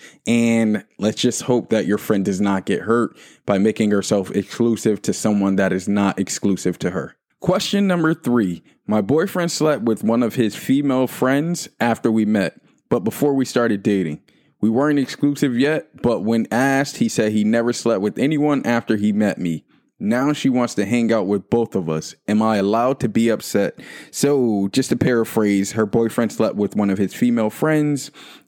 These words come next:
before they were together or commit, in a committed relationship, and now the female friend wants to hang out with them, and she wants to know if she's allowed to be upset. I would say you're allowed to feel whatever you wanna feel, right? So whatever emotions that you feel,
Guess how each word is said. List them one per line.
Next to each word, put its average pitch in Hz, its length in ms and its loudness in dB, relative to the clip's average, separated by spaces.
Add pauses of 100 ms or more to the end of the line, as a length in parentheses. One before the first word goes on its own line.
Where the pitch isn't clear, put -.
(160)
before 110 320 2
they 113 160 2
were 101 680 2
together 107 420 2
or 101 180 0
commit, 104 320 0
in 107 120 2
a 98 80 2
committed 107 340 0
relationship, 113 800 0 (320)
and 113 280 2
now 113 180 2
the 110 100 2
female 117 360 0
friend 107 400 0
wants 101 200 -2
to 104 140 0
hang 104 260 0
out 98 160 2
with 92 180 -2
them, 95 260 0 (280)
and 101 120 -2
she - 140 0
wants 107 280 0
to 110 60 0
know 104 220 2
if 95 80 -2
she's 104 240 -2
allowed 98 380 0
to - 80 -14
be 95 180 0
upset. - 500 -2 (280)
I 120 160 4
would 117 180 0
say 113 320 2
you're 107 380 2
allowed 110 300 0
to 110 80 -6
feel 104 400 0
whatever 107 420 0
you 95 100 2
wanna 107 320 0
feel, 80 380 -4
right? 95 240 -2
So 101 100 -2
whatever 101 340 0
emotions 101 420 -2
that 92 180 0
you 95 180 0
feel, 127 500 0